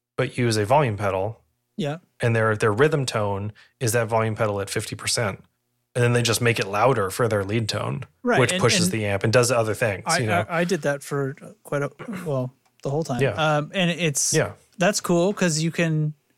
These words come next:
Speaker 2: you can hit in between stages. Although I real
Speaker 1: Mm-hmm.
Speaker 2: quickly just stopped hitting any. The, so here's the, my experience with that is I set that up, right? Volume pedal, and it's gonna be,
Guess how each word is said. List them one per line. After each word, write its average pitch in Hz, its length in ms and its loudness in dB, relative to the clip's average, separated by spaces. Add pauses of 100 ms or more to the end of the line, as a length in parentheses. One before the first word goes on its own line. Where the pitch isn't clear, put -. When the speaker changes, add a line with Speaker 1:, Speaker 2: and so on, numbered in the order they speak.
(340)
Speaker 2:
you 170 120 0
can 165 100 2
hit 147 200 0
in 165 140 0
between 185 400 4
stages. 123 540 0 (260)
Although 185 300 4
I 180 80 2
real 190 240 2
Speaker 1:
Mm-hmm. 139 80 -2
Speaker 2:
quickly 151 380 -2
just 139 260 -4
stopped - 420 -4 (100)
hitting 175 300 -2
any. 139 240 0
The, 233 220 -2 (140)
so - 180 2
here's 202 360 2
the, - 200 -6
my 175 180 0
experience 143 520 -2
with 131 100 -6
that 123 200 0
is 127 160 0
I 143 140 -2
set - 240 0
that 143 140 2
up, 120 200 -2
right? 120 160 -2
Volume 147 440 0
pedal, 113 380 -4
and 120 220 -4
it's 120 180 -4
gonna 135 200 2
be, 131 300 0